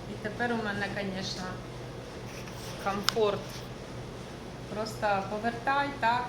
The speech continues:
так, і все. І спокійно собі си-, сиди, розмовляй. Все, буду закінчувати, буду зараз йти в хостел. Ну і спать.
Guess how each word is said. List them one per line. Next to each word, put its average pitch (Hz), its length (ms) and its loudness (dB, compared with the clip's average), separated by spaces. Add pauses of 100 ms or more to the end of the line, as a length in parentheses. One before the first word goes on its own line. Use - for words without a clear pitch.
так, 214 260 4 (120)
і 185 100 -2
все. 180 220 -4 (880)
І 185 240 -2
спокійно 233 560 0
собі 208 300 -2
си-, - 600 -4
сиди, 226 240 0
розмовляй. 190 680 0 (1700)
Все, 240 100 2 (520)
буду 254 240 0
закінчувати, 269 680 0 (120)
буду 233 180 0
зараз 208 400 2
йти 214 280 -2
в 202 280 -4
хостел. 277 360 2 (1200)
Ну 330 140 2 (120)
і 247 220 -2 (560)
спать. 190 540 0